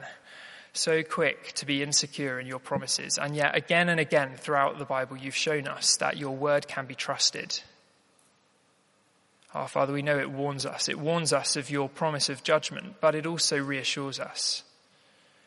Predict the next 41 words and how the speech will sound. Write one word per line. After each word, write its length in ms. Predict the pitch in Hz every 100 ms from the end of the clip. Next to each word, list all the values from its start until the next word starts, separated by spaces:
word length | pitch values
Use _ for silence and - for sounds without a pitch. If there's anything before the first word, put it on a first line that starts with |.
| _
Father, 280 | - 135
how 140 | 139 147
we 120 | 143
praise 320 | - 135 131
you. 60 | 131
It 80 | 143
reassures 600 | 151 151 - 151 135 131
us 240 | - -
that 180 | 139 135
in 140 | 139
this 240 | 147 147 147
world 420 | 135 135 - - - - - - - - - -
we 80 | -
can 400 | - 165 147 131
keep 340 | - 151 139
on 200 | 135 127 135 - - - -
trusting 440 | 139 135 - 127
you, 180 | 123 - - - _ _ _ _ _ _
that 100 | -
things 260 | - 156 147
aren't 220 | 156 143
spiraling 460 | - - 147 139 135
out 200 | 131 -
of 80 | -
control, 440 | 131 - 131 123
that 140 | -
you 300 | 139 147 151
are 140 | 139 139
still 480 | - - 151 131 139
on 140 | 131
the 80 | 127
throne, 400 | - 131 123 127
still 520 | - - 156 151 143
reigning. 500 | 135 135 131 135 143 143
Your 160 | 131
word 300 | 135 147 143
is 100 | 143
still 220 | - 135
sure 300 | 131 - 135
to 200 | 127 139
us. 440 | 135 135 - -